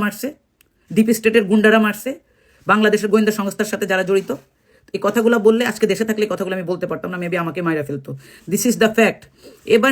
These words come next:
নির্বাচনে বাংলাদেশের মানুষ, এটুকু অন্তত আপনারা তো বুঝেন, গত আঠারো বছর হাসিনা বাংলাদেশে ইসলামী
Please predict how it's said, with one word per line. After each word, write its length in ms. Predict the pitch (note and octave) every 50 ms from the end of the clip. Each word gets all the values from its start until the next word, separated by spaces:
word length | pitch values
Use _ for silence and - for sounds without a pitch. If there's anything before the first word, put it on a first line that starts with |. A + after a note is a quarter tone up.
| B3 A#3+
নির্বাচনে 440 | B3 A#3+ A3+ A#3 A#3 - F3+ D3+ D3 D3+ - - D3+
বাংলাদেশের 440 | F3+ G3 F#3+ F#3+ F#3+ F#3+ - A#3 A3 G3+ G3
মানুষ, 240 | G3 G3+ A#3+ C4+ C4 - - - _ _ _ _ _ _ _ _ _
এটুকু 260 | - G#3+ G#3+ B3+ A#3+ C4+
অন্তত 200 | C4 A#3+ C4+ C4 C4 B3
আপনারা 200 | A3+ A#3+ A#3 A3+ A3+
তো 60 | A#3+ G#3
বুঝেন, 260 | F#3+ G3+ E3+ F3+ D3 C#3+ - - _ _ _ _ _ _ _ -
গত 160 | F3+ G3+ G3+ G#3 G3
আঠারো 200 | F#3+ F#3+ A3 A3+ G#3+
বছর 180 | A3+ A3 - A#3+ G3+ G3
হাসিনা 280 | F#3 - A3 A3 B3+ C4+ D4 - _ - E3 F3+
বাংলাদেশে 380 | F#3+ G3 G3 G3 G3 G3 - G#3+ G#3+
ইসলামী 260 | - G3 F#3+ G3+